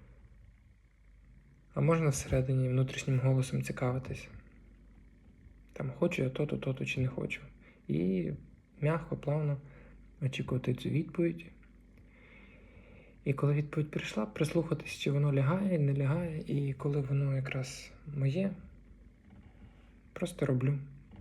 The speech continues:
те, що хочу. І це буде любов. Отак рухатися по життю, слухаючи себе.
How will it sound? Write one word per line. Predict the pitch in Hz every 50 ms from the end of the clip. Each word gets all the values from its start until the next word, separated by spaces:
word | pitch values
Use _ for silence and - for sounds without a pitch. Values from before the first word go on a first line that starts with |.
| - - -
те, | - 151
що | 139 - 135
хочу. | - - 135 131 131 - 135 - - - - - - - - - - - - - - - - - - - - - - - - - - - - - - - - - - - - -
І | 160
це | 143 - 190
буде | 175 143 147 139 135 143 139 139 139 135
любов. | 131 127 123 120 131 127 135 131 - - - - - - - - - - - - - - - - - - - - - - - - - - - - - -
Отак | 139 - 135 135 -
рухатися | 139 131 - - 139 - 139 - - 143 131 131 131 - 131 131 - - -
по | - 131
життю, | 131 143 - - 196
слухаючи | 196 - - 185 180 - - 135 131 - 139
себе. | - - 131 127 123 127